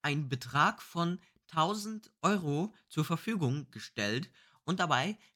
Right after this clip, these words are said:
kann sich das Kind alles kaufen, was es will. Aber das Kind muss dabei auch Schulsachen kaufen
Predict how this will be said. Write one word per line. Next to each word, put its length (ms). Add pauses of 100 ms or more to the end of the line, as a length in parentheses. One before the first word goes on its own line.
(100)
kann 220
sich 240
das 220
Kind 320 (100)
alles 400
kaufen, 640
was 400
es 200
will. 260 (400)
Aber 440 (220)
das 180
Kind 260
muss 180
dabei 420 (300)
auch 420
Schulsachen 720
kaufen 580